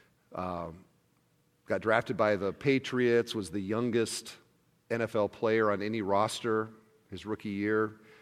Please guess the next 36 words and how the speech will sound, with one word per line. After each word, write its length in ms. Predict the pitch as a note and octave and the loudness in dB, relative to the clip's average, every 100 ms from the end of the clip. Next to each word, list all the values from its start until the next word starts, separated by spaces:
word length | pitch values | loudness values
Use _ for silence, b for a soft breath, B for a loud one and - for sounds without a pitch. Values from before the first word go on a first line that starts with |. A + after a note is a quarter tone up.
| b b b _ _ _ - | b b b _ _ _ -2
caught 220 | B2 - | 0 2
touchdown 340 | A#2 - A2 | -2 0 -2
passes 380 | G2+ A2 G#2 A#2+ | 2 0 0 -4
from 160 | - G#2 | -6 -6
Tom 260 | C3 A#2 | 0 0
Brady. 420 | A2 C3 C#3 A2+ - - _ _ _ _ _ _ _ _ - _ | 2 4 4 2 -6 -20 _ _ _ _ _ _ _ _ -20 _
Tons 320 | - D3 D3 | -4 0 2
of 120 | B2 B2+ | 0 -2
success, 720 | A2+ - A2+ G#2 G#2 - - | -6 -2 2 4 2 -2 -12
tons 380 | - A#2+ B2 A2+ | -6 -2 -2 -2
of 160 | A2 | -4
money, 500 | F#2 F#2 G2 G2+ G2 | -2 -2 -2 -2 -4
tons 360 | F#2 A2 G#2+ G2 | -6 -6 -6 -4
of 140 | G#2+ F2 | -4 -4
all 420 | G#2 G2 G2+ G2 | -4 -2 0 -2
fame 500 | - G2+ G2+ G2+ F#2 | -4 -2 -2 -2 -4
and 80 | E2+ | -4
all 160 | G2 | -2
the 60 | G2+ | -2
things 260 | A2 F#2+ | -4 -6
that 120 | G2 F2 | -6 -6
went 180 | F#2 | -6
with 240 | F2 F#2+ - | -6 -6 -6
it. 200 | F#2+ - b b b b b b b b b b b b b b _ _ _ | -6 -8 b b b b b b b b b b b b b b _ _ _
In 80 | A2+ | -2
two 120 | F3+ | 6
thousand 280 | F#3 F#3 D#3+ | 8 8 6
thirteen, 460 | F3+ D#3 - E3+ D#3 | 6 6 6 4 6
he 100 | C#3 | 4
was 160 | B2+ | 2
indicted 440 | B2 A#2 C3+ C3+ A2+ | 2 6 6 6 2
and 100 | G2+ | 2
found 260 | A#2+ A2 | 2 2
guilty 380 | G2 C3 C3+ A2 | 2 2 2 -2
of 140 | F#2+ | -2
murder. 540 | G#2 G#2 B2+ A2+ F2+ | -2 -2 0 0 -2